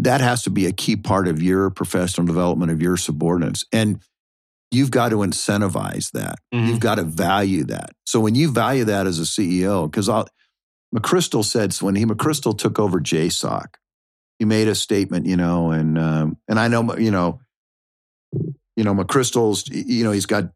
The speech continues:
Speaker 1: different political views than me, uh, certainly in a lot of areas, but I respect the hell out of him. I
Speaker 2: Yeah, I
Speaker 1: work
Speaker 2: know.
Speaker 1: for him.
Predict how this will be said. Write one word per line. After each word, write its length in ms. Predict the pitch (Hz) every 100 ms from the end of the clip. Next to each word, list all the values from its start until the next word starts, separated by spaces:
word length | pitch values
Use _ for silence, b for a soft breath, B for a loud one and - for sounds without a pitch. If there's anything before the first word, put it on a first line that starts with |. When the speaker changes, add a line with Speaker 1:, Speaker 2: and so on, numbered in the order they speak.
| _ 110
Speaker 1:
different 340 | 123 120 110
political 420 | - 107 113 123 110
views 420 | 117 123 120 110
than 120 | 104
me, 400 | 107 110 113 107 92
uh, 360 | - - - -
certainly 500 | - 98 113 110 110
in 60 |
a 60 | 101
lot 180 | 101 104
of 60 |
areas, 240 | 110 131 117
but 160 | 113
I 180 | 113 110
respect 600 | 87 104 - - 117 110
the 80 | -
hell 180 | 95 82
out 100 | 60
of 40 | 60
him. 60 | 82
I 40 |
Speaker 2:
Yeah, 120 | -
I 60 | 135
Speaker 1:
work 80 | 151
Speaker 2:
know. 60 |
Speaker 1:
for 180 | 127 113
him. 120 | 117